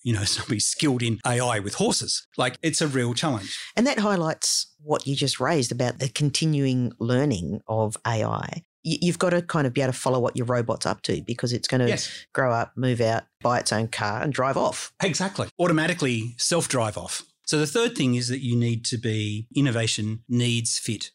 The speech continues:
Speaker 1: And this was probably the most interesting aspect of the Alan Turing Institute. While it was only a pilot study,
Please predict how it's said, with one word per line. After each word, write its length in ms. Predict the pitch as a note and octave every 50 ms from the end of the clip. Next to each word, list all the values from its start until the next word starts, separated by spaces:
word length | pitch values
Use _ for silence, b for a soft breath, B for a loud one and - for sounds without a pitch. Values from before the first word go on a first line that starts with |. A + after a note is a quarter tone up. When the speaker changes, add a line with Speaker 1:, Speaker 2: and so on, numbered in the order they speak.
| _ _ _ -
Speaker 1:
And 320 | D3 D3+ D#3 D#3+ D#3+ - - _ _ D#3+
this 240 | D#3+ B3 A#3+ -
was 80 | D4+ -
probably 200 | - B3 A#3+ A3
the 60 | F3
most 280 | D3+ D3 C#3+ C#3+ - - -
interesting 680 | D3+ D#3 D3+ - C3+ - - C3 A#2+ A#2+ A#2 A2 G#2+ - _ _ _
aspect 480 | C3 C3+ C3 - - - A#2 A#2+ - - -
of 320 | - A#2+ A2+ A2 G#2 G2+ -
the 280 | - A2 G#2+ G#2 A2 - _
Alan 260 | C3+ B2 A#2 A2+ A2
Turing 260 | G2+ - - G#2+ A#2
Institute. 460 | B2 A#2 - - - - - G#2 G2 B B B B B B B
While 180 | F#3+ A#3 D4
it 20 | D#4+
was 140 | A#3+ -
only 140 | G#3 F#3+ F3
a 40 | D#3+
pilot 520 | E3 - - - C#3 C3+ C3+ C3+ C3+ C3
study, 520 | - - - - G2+ G2 G2 G2+ A2 C3+